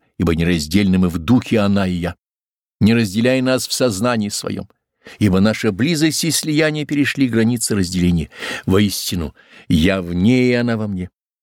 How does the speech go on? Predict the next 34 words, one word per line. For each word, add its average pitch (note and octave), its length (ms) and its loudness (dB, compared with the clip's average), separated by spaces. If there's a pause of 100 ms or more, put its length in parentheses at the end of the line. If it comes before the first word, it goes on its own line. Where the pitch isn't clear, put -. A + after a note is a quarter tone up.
(540)
И - 120 6
как E3+ 400 -2
я E3+ 280 0
чую C#3+ 460 2
состояние A#2 720 0
устремления F#2+ 540 0
твоё, F#2 300 2 (280)
так G2+ 160 0
же F2+ 100 -2
чует - 360 -4
и - 40 -2
она. A#2 260 0 (640)
Потому D#2 300 0
мысль A#2+ 600 2
к - 100 -12
ней B2 220 4
направь A#2 380 0
для G2+ 160 -2
укрепления. F#2+ 540 -2 (600)
Ты D#3 100 2
ей D3+ 420 2
ближайший, A2+ 760 -6 (200)
тебе G#2 280 2
она G2 140 2
доверяет F#2+ 480 2
себя F#2+ 240 -2
всецело. G#2+ 520 -6 (720)
Между F2 320 0
вами F2+ 180 4
нет G2 220 2
элементов G#2+ 560 0
средостения D#3 1120 -2
и - 20 -4
несогласованности. C3 960 -4